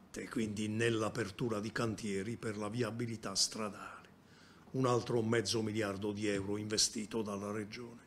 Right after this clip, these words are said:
Campania. Nel frattempo stiamo utilizzando i residui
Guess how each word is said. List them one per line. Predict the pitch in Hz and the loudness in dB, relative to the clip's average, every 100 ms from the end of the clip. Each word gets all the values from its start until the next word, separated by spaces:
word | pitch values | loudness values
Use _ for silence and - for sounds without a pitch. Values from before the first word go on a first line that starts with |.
| - | -20
Campania. | - 110 - - - - - - - - - - - - - - - - - - - - - - - - | -16 -16 -14 -14 -16 -20 -20 -20 -20 -20 -20 -20 -20 -20 -20 -20 -20 -20 -20 -20 -18 -16 -16 -16 -18 0
Nel | 131 156 190 | 8 10 10
frattempo | 185 165 156 - 127 113 104 127 | 6 4 4 4 2 2 0 4
stiamo | - 160 156 139 | 4 6 6 4
utilizzando | 143 135 120 127 113 107 107 123 | 4 2 2 2 2 2 2 4
i | 127 | 6
residui | 139 143 165 170 123 117 110 95 | 8 8 8 6 4 2 2 0